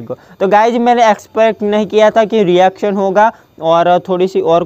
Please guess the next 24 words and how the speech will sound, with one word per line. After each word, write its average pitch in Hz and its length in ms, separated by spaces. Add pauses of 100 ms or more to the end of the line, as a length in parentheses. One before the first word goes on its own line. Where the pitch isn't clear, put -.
Colgate 170 300
बची 170 340
है 196 100
तो 190 100
और 156 240
डाल 151 280
देता 156 220
हूँ 165 160
मैं। 175 200 (3750)
तो 156 80
guys 175 260
मैंने 220 260
सोचा 190 360
नहीं 202 180
था 214 140
कि 202 220
reaction 165 460
होगा, 170 420 (420)
but 160 420 (500)
ये 160 120
reaction 165 480
हो 170 200
चुका 175 300
है 202 180